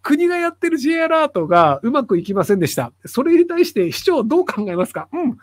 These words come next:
知らん。知らんかな。<laughs>」これ以上答えられなくね？<laughs> 頭の悪い人に対して、あの、きつい言葉で返すっていうのは、確かに、その、あの、考慮には欠けてるかもしれないけど、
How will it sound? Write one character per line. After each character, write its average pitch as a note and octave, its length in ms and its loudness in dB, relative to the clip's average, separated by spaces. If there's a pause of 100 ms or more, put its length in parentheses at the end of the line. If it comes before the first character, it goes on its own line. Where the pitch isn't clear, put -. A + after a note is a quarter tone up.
(120)
知 - 220 0
ら D4+ 160 4
ん。 - 180 -8
知 - 140 -4
ら D4 120 4
ん C#4 60 -2
か A#3+ 120 0
な。 - 180 -6 (240)
<laughs>」 C#4+ 100 -10 (200)
こ F4+ 120 0
れ A4 160 4
以 G#4 60 -8
上 F#3+ 320 0 (140)
答 - 280 -2
え C#5 60 -10
ら F#4 120 0
れ F4 80 -2
な E4 140 2
く D#4+ 80 0
ね？ D#4+ 220 -4 (440)
<laughs> A#3 400 -12
頭 F#4+ 440 -2
の F#4+ 200 0
悪 F#4 280 0
い F#4 60 2
人 C#4 160 -10
に G#3+ 120 -6
対 E3+ 220 -6
し - 120 -14
て、 C4+ 380 -2
あ F#3+ 120 0
の、 G3 100 0
き - 140 -12
つ F4+ 200 -2
い F4+ 80 -2
言 G4 220 -2
葉 F#4+ 100 -2
で D4+ 120 -4
返 C5 200 -6
す - 180 -14
っ - 20 -20
て - 180 -10
い F3+ 60 0
う - 20 -2
の E3+ 100 -2
は、 C4 320 -2 (220)
確 G#4 240 -6
か D#4+ 120 2
に、 D4 360 2
そ F4 200 -8
の、 F3+ 300 -6
あ F3 80 -4
の、 F3+ 200 -6 (320)
考 E4+ 180 0
慮 G#3+ 260 2
に E3+ 100 0
は D#3+ 100 -2
欠 F3+ 160 -2
け G#3 80 0
て B3+ 100 -2
る C4 80 -2
か - 60 -2
も - 80 -6
し A#3+ 100 -6
れ G#3+ 60 -8
な - 140 -8
い G3+ 60 -2
け D#3+ 120 -8
ど、 F#3+ 300 0